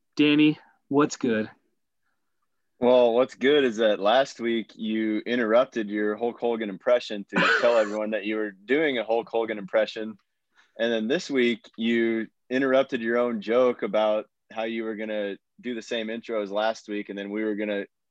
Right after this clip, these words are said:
Speaker 2: at some point, call you out on it, but then you ruined that by, uh, announcing your own joke. So
Speaker 1: sometimes you can't spoil your own joke.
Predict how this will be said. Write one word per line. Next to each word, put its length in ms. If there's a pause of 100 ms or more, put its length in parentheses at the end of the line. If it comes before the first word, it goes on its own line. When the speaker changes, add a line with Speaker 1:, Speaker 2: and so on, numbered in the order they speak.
(140)
Speaker 2:
at 160
some 180
point, 340 (720)
call 220
you 160
out 180
on 180
it, 180
but 100
then 180
you 140
ruined 300
that 220
by, 400 (680)
uh, 260
announcing 420
your 140
own 160
joke. 360
So 360 (420)
Speaker 1:
sometimes 520
you 80
can't 320
spoil 440
your 260
own 280
joke. 500